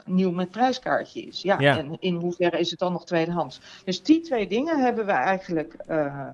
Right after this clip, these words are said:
Speaker 1: ja, ehm, nou ja, die data hebben we gezocht en die hebben we,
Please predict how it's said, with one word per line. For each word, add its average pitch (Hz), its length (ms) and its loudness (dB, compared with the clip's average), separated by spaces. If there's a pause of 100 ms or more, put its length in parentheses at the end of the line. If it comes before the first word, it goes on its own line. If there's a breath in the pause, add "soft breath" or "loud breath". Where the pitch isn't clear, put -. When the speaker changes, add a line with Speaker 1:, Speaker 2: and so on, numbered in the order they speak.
(160)
Speaker 1:
ja, 135 300 -6 (280)
ehm, 147 360 -12 (560 soft breath)
nou 175 140 -6
ja, - 40 -4
die 190 160 -2
data 226 460 0
hebben 214 220 0
we 208 80 -4
gezocht 214 420 -2
en 180 100 -10
die 202 120 -4
hebben 180 240 0
we, 160 140 0